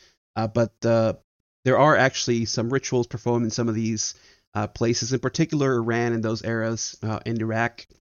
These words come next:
in which, uh, you know, tribes still live in the mountains, and, uh, you know, they're,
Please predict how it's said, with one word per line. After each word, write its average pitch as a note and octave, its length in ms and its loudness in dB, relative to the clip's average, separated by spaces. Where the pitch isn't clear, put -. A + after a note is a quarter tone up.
in A#2+ 200 4
which, A#2+ 320 2
uh, A#2 120 4
you D3+ 100 4
know, B2+ 60 4
tribes C#3+ 340 2
still D#3 120 2
live C#3 100 4
in C#3 40 2
the C3+ 80 4
mountains, A#2 540 0
and, A2+ 320 -2
uh, A2 280 0
you G3 80 2
know, G3 40 2
they're, G#3 360 2